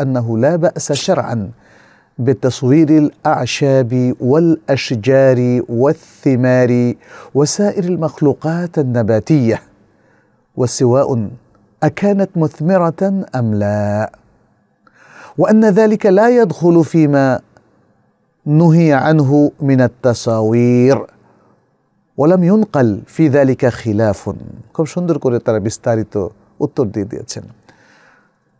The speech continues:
অধিকাংশ ফোকাহায়ে কেরাম তারা বলেছেন যে ঘাস, বৃক্ষ, ফলফলাদি এবং উদ্ভিদ জাতীয় অন্য সকল সৃষ্টির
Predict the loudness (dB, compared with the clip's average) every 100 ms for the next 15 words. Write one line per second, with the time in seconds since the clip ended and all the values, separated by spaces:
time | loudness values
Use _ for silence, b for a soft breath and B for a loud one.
0 | _ -2 2 4 2 0 0 -4 -4 -4
1 | -2 0 0 2 0 0 -2 0 0 2
2 | 0 0 -4 -4 -6 -10 _ _ _ _
3 | -10 -4 0 0 0 -6 _ _ _ _
4 | -8 -4 0 0 0 -4 -10 -16 -20 _
5 | _ _ -6 -2 -2 -4 -4 -2 0 -2
6 | -6 _ _ _ _ _ _ -20 -4 -2
7 | -2 -2 -2 -2 -4 -4 -6 -10 _ _
8 | b b b b b -2 0 0 -4 -10
9 | _ _ _ _ _ _ _ _ 0 0
10 | 0 0 0 -2 -2 -2 -2 -2 -2 -2
11 | -4 -6 -8 -4 -4 -6 -6 -6 -6 -10
12 | -6 -2 -2